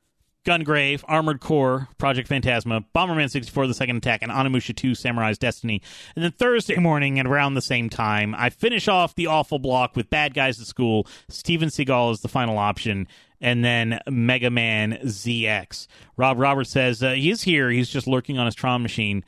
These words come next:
so I can beat your scores online." And Robert, Robert says, uh, "Not looking at the chat super hard. Sorry, I'm on the part of the screen for those, uh, I'm part with the screen for those that know what a pain that is." Oh, um,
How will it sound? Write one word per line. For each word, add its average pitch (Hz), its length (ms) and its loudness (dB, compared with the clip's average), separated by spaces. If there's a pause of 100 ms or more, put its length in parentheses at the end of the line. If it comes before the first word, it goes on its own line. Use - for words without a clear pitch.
(240)
so - 160 -6
I 110 60 0
can 104 160 -2
beat 92 200 -6
your 98 80 -14
scores 92 380 -12
online." 82 380 -18 (1200)
And 127 220 0
Robert, 139 280 2 (200)
Robert 135 280 0
says, 131 260 0
uh, 147 140 2
"Not 196 200 0
looking 196 200 0
at 175 60 -4
the 151 60 -6
chat 156 280 0
super 143 180 0
hard. 120 260 2
Sorry, 135 220 0
I'm 131 100 2
on 139 80 2
the 135 60 0
part 165 200 0
of 160 60 -2
the 151 60 -2
screen 131 300 -2
for 135 120 -4
those, 117 380 0 (400)
uh, 107 680 2 (200)
I'm 120 220 -2
part 151 200 -2
with 135 120 -2
the - 60 -4
screen 131 400 2
for 139 140 -2
those 120 300 0
that 131 140 -4
know 120 120 2
what 110 140 2
a 104 80 -2
pain 107 300 -2
that 92 160 0
is." 90 260 -8
Oh, 131 300 0 (500)
um, 117 520 2